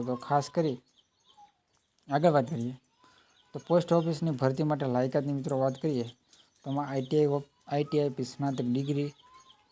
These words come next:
તો ખાસ કરી અને સ્નાતક હોય મિત્રો તમે આઈ ટી આઈ કરેલું હોય તો પણ છે મિત્રો તમે ફોર્મ ભરી શકો છો. તો ખાસ કરીને સ-, પહેલાં જે પ્રથમ છે મિત્રો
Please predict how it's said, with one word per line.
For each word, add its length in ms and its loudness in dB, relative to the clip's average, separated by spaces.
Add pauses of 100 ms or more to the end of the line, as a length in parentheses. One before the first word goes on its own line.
(200)
તો 80 -6
ખાસ 300 2
કરી 200 -4
અને 140 0
સ્નાતક 440 0
હોય 140 4
મિત્રો 280 0
તમે 220 0
આઈ 140 2
ટી 100 2
આઈ 80 2
કરેલું 220 0
હોય 180 0
તો 80 0
પણ 140 -4
છે 180 -6
મિત્રો 240 -4
તમે 240 0
ફોર્મ 360 -4
ભરી 160 -2
શકો 240 -4
છો. 140 -4 (540)
તો 60 -16
ખાસ 260 -2
કરીને 280 -2 (100)
સ-, 300 -10 (140)
પહેલાં 260 2
જે 100 -2 (140)
પ્રથમ 300 -4
છે 140 -4
મિત્રો 260 -2